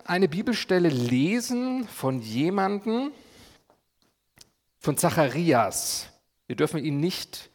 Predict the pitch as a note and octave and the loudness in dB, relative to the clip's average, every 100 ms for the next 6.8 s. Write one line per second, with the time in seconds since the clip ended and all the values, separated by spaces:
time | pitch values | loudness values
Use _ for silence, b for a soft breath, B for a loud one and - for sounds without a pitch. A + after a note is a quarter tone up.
0 | _ _ _ _ _ B2+ C3 C#3 - - | _ _ _ _ _ -4 -2 -4 -4 -4
1 | C3+ - G3+ F#3+ A2+ - - G#2+ A2 - | -4 0 2 2 2 -2 -4 -4 -6 -4
2 | D#3 F3+ F#3+ - C3 A2+ - C#3 - B2+ | -2 -2 -6 -8 -10 -8 -6 -6 -4 -4
3 | A#2+ A#2+ A2+ A#2 D3+ F#3+ C#3+ - B2+ D3+ | -2 -2 -6 -6 -2 0 0 0 0 2
4 | F3+ F#3 D#3+ C#3+ C#3+ D3 - B2 A#2+ C3+ | 2 2 2 2 2 -2 -4 0 2 4
5 | F3 D#3 D3 B B B B B2+ D3+ E3 | 2 2 2 B B B B -2 0 -2
6 | - E3+ D3+ E3 - F3+ - - | -4 -6 -4 -6 -6 -4 -4 -6